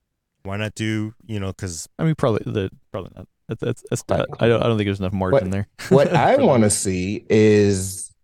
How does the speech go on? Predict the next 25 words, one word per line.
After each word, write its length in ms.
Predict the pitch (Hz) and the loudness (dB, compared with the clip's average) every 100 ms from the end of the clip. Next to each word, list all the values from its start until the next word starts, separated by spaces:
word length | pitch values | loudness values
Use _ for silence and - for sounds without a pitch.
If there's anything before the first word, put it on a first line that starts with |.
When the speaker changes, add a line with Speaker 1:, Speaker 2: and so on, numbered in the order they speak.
| _ _ _ | _ _ _
Speaker 3:
Valve 540 | 117 120 120 113 110 95 _ _ _ - | 2 4 6 4 2 -2 _ _ _ 0
make 240 | 117 - | 2 2
Steam 300 | - 120 117 | -2 0 2
O 100 | 98 | 4
S 140 | 113 135 | 4 2
available 340 | 98 95 92 | 0 2 0
to 80 | 78 | -2
other 180 | 90 90 | -2 -2
manufacturers 640 | 90 80 98 90 78 73 | -2 -2 -4 -4 -8 -12
as 160 | - _ | -16 _
well. 120 | - - - _ _ _ _ _ - | -8 -8 -12 _ _ _ _ _ 0
Speaker 2:
Which 100 | 98 | 2
Speaker 3:
That's 100 | - | 4
Speaker 2:
they 100 | 139 | 2
said 160 | 131 175 | 2 0
they 60 | 160 | 0
Speaker 3:
something 40 | |
Speaker 2:
have. 260 | 139 135 101 | 0 0 0
Speaker 3:
real 220 | 92 82 | 2 2
interesting. 540 | 90 85 82 - 78 78 | 0 -2 -2 -4 -10 -4
Speaker 2:
Yeah, 160 | 104 98 | -4 -2
they, 100 | 104 | -4
they 160 | - | 0
Speaker 3:
You 60 | |
Speaker 2:
said 20 | 208 | 2